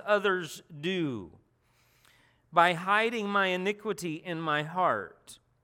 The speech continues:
because I stood in great fear of the multitude, and the contempt of families terrified me, so that I kept silence and did not go out of doors." Now, this is very interesting because the original language here,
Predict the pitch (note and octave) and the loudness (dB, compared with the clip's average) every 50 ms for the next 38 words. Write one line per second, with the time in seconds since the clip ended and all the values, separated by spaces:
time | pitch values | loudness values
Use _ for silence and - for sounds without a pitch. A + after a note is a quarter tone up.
0 | _ - C3 D#3 - F3 F3 E3+ D#3 D3+ D3+ D3+ D3+ - - - - A#3 A#3 A#3 | _ -14 -14 -8 0 2 4 4 4 4 0 0 0 -4 -12 -8 -2 0 2 2
1 | A3 A#3 A3 G#3 G#3 G3 E3 D3+ E3+ G3 G3+ G3+ G3 - - - - G#3+ G3+ F#3+ | 2 2 -2 -6 -6 -6 -6 -4 -2 -2 -2 -2 -4 -8 -14 -10 -6 -2 2 2
2 | F#3+ G3+ - E3+ E3 D#3 D3+ F3 F3 F3 F3 F#3 F#3+ - - F#3 D3 - - D#3+ | 2 2 0 -2 -2 -2 -4 -4 -2 0 0 0 0 -2 -6 -12 -12 -8 -8 -6
3 | C3+ B2+ B2+ C#3 C3+ C3+ C3+ C3 - - D3 C#3+ C#3+ - F#3+ E3+ E3+ D#3 D#3 - | -6 -4 -4 -6 -6 -6 -8 -10 -10 -10 -10 -8 -6 -6 -6 -6 -6 -8 -10 -12
4 | D3+ C3 - - - F3 D#3+ D#3+ D#3+ D#3+ D3+ C3+ C3 - - - - F3+ D3+ D#3 | -14 -14 -12 -10 -8 -4 -4 -4 -2 -2 -4 -4 -6 -8 -12 -10 -6 -2 0 0
5 | D#3+ D#3 D#3+ D#3 C3 A#2+ A#2 A2 A2+ A2+ G#2+ G#2 - - - - - - - E3 | 0 -2 -2 -2 -2 -2 -2 -4 -8 -10 -12 -12 -14 -16 -20 -20 -14 -6 -2 -2
6 | C#3+ C3 C3+ C3+ C3 C3 - - F3 D#3 - - - - - E3 E3 E3 D#3 D3+ | 0 2 4 2 2 2 0 -2 -2 -2 -4 -8 -10 -2 0 0 2 2 0 -2
7 | B2+ A2+ A2+ - - B2 A2+ A2+ B2+ E3 D#3+ D#3 D3 C#3+ C#3 C#3 C#3+ C3 C#3+ C#3 | -4 -6 -10 -12 -12 -12 -10 -8 -8 -8 -8 -4 -4 -4 -4 -6 -6 -6 -4 -4
8 | C3 B2+ B2+ - B2+ B2+ A#2+ A#2 A#2 G#2 A2 A2+ A#2+ A#2 A#2 A2 F#2 E2 D#2 D2 | -4 -4 -4 -2 0 0 0 -2 -6 -12 -10 -8 -6 -6 -4 -4 -6 -8 -10 -14
9 | D2 _ - - - - - _ _ _ _ _ _ _ _ _ _ _ _ _ | -20 _ -20 -20 -20 -20 -20 _ _ _ _ _ _ _ _ _ _ _ _ _
10 | _ _ _ _ - - E3+ A3 B3+ G#3 F3+ F3+ F#3 G3 F#3+ F#3 E3+ F3+ G3 F3 | _ _ _ _ -4 -2 0 0 0 -4 -6 -2 2 2 2 4 2 0 -2 -4
11 | - E3+ D3+ - - C3+ B2+ B2+ C3 - E3 E3 D#3+ D3+ C#3 C#3 D#3 D3+ C#3 D3+ | -8 -10 -10 -8 -8 -8 -8 -8 -6 -2 0 0 0 0 -2 -4 -4 -2 -2 0
12 | E3+ F#3 F#3 F3+ F3+ F3 E3 D3+ D3+ D3+ D3+ E3 E3+ D#3 D#3+ D3 B2+ A2+ A2 D3 | 0 -2 -2 -2 -4 -6 -4 -2 -2 -2 -2 -4 -4 -4 -6 -6 -6 -6 -8 -6
13 | F3 D#3 D3 C#3+ | -2 -2 -2 -2